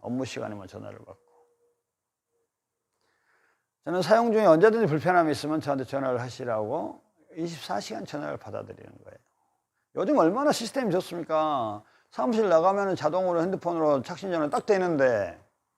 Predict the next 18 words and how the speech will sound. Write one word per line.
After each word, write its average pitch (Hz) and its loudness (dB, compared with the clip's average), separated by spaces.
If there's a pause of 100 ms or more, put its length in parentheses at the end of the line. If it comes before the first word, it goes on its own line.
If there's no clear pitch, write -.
(640)
그거 220 -2
귀찮아서 190 0
안 104 -2
받잖아요. - -4 (1120)
근데 156 -4
저는 139 -4 (440)
저희 175 2
직원들한테도 170 2
이걸 131 2
허락할 143 0
수는 95 -12
없죠. 92 -16 (200)
그렇게 120 -8
되면은 117 -4 (1900)
그 101 -16
뭐라고 107 0
그러지 107 -4
요즘에? 113 -4